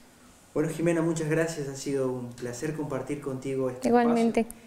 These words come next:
Speaker 1: Y me gustaría despedirme de ti, despedir también a quienes han estado con nosotros esta noche escuchando,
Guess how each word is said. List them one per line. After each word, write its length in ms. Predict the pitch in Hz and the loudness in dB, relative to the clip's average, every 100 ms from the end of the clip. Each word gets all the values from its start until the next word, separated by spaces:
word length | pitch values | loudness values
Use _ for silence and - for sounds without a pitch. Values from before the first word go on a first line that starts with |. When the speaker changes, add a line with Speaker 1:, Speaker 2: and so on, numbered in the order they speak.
| - | -2
Speaker 1:
Y 40 | - | 4
me 80 | 165 | 6
gustaría 480 | 196 185 208 233 220 | 4 4 2 2 2
despedirme 880 | 180 175 - 185 220 226 214 208 202 - | -2 -2 2 2 2 0 0 -2 -4 -6
de 80 | 151 | -2
ti, 180 | 151 208 | 0 2
despedir 500 | 196 - 165 190 190 | 2 2 2 2 2
también 520 | 175 165 175 180 180 - - - - | 0 0 2 0 -2 -8 -20 -16 -2
a 680 | 139 135 131 127 123 - - - | 2 4 4 2 -4 -10 -18 -6
quienes 320 | 156 147 156 | -2 -2 0
han 100 | 170 | -4
estado 380 | 160 170 160 151 | -2 2 4 4
con 120 | 147 | 0
nosotros 400 | 139 160 151 143 | -2 -4 -4 -6
esta 200 | 143 147 | -8 -6
noche 260 | 139 139 139 | -6 -8 -12
escuchando, 540 | - 123 170 175 165 | -12 -8 -4 -2 -4